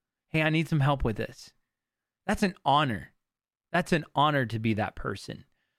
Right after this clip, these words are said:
And I just wanted to encourage each and every one of you with these, with these two parts. One, the, the reasons why you should pursue consistency, but two, there are tangible, practical ways that you can pursue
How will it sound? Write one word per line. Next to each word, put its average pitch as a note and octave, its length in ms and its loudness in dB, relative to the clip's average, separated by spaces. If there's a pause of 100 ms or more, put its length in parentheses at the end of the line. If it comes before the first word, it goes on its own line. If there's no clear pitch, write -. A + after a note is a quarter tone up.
(360)
And D3+ 120 0
I E3+ 100 4
just F#3 240 0
wanted F3+ 360 4
to E3+ 140 2
encourage C#3 480 2
each C#3+ 220 2
and D3 60 4
every C3 220 4
one C3 160 4
of A#2+ 120 0
you A#2 140 4
with A#2 160 0
these, C3 320 0 (260)
with D#3 120 0
these F3+ 200 2
two A#3+ 240 2
parts. E3 540 2 (280)
One, F#3+ 520 4 (340)
the, D#3 340 2
the E3+ 120 4
reasons F3 440 2
why D3+ 220 6
you D#3 160 0
should C#3 180 -2
pursue D3+ 360 2
consistency, D#3 760 -2
but D3+ 220 -2
two, G3 360 2
there G3 320 2
are D3 220 2
tangible, F3 600 0
practical D3 520 0
ways A#2+ 320 2
that - 160 -6
you D#3+ 280 2
can C#3 360 0 (140)
pursue C#3 600 0